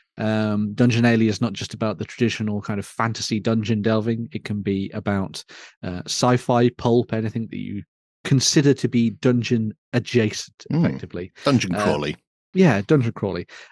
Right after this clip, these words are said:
Speaker 1: And obviously we have a, a whole range of different categories, as we talked about over previous weeks. You'll find the link to all of those below as well. But, um, this one was looking at sort of revisiting,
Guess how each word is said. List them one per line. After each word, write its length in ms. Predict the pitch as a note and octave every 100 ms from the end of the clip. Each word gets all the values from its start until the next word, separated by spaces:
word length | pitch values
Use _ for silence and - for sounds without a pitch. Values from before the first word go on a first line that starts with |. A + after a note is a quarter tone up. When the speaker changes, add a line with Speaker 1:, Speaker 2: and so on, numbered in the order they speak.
| C3+
Speaker 1:
And 80 |
obviously 260 | D3 D3+ D3+
we 100 | C3
have 160 | C3 A#2+
a, 220 | A#2 A2
a 60 | A2
whole 220 | G2+ C3+
range 240 | B2 B2+ A2+
of 80 |
different 280 | A#2 A#2 A2+
categories, 420 | C#3+ D#3 - D3
as 140 | C#3+ A2
we 100 | G#2+
talked 220 | - -
about 260 | - G#2+ G#2
over 140 | G2 -
previous 460 | - A#2 G#2 G#2 -
weeks. 240 | D#3 -
You'll 80 | A2
find 220 | A#2+ G2+
the 40 | G2
link 200 | G2 -
to 200 | - G2+
all 220 | F#2 G2+ G2+
of 60 |
those 260 | G2 F#2+ F2+
below 320 | F#2+ F#2+ F#2
as 100 | F#2
well. 300 | A2+ A2+ G#2+
But, 300 | A#2 A2 -
um, 240 | A#2 A2 - - - -
this 200 | D#3 D3+ -
one 260 | C#3 C3+
was 200 | B2+ A#2+
looking 320 | B2 - A#2
at 300 | A2 A2 - - _ - -
sort 180 | - B2+
of 120 | A2+
revisiting, 1040 | A#2 D#3 F#3 D#3 D3+ D3 D3 C#3 C3+ A#2+